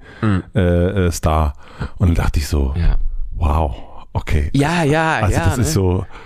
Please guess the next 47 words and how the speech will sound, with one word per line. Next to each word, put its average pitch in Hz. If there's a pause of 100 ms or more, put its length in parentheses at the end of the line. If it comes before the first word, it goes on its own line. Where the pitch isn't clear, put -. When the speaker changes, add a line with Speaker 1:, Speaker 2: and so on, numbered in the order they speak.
(180)
Speaker 1:
Okay, 131
Speaker 2:
meine 127
Speaker 1:
krass, -
Speaker 2:
Güte, 87
Speaker 1:
ne? 110
Speaker 2:
also 156
der 90
Speaker 1:
Ja. 87
Speaker 2:
hat 113
doch 95
wirklich 104
viel, 170 (100)
also 95
wirklich 139
Speaker 1:
Ja, 143
Speaker 2:
sehr 175
viel 139
Speaker 1:
<laughs> 117
ja. 107
Speaker 2:
gemacht. - (140)
Speaker 1:
Ja. 143 (140)
Speaker 2:
<laughs> 143
Also 101 (260)
Speaker 1:
Man 143
freut 156
sich 202
immer 190
über 165
Sachen, 170
die 160
das 151
dann 143
so 147
ankra-, 185
also 123
wo 135
man 131
dann 120
denkt, 147
„Ah, 147
das 151
könnte 185
es -
ablösen.“ 95 (380)
Aber 120
selbst 151
hier, 139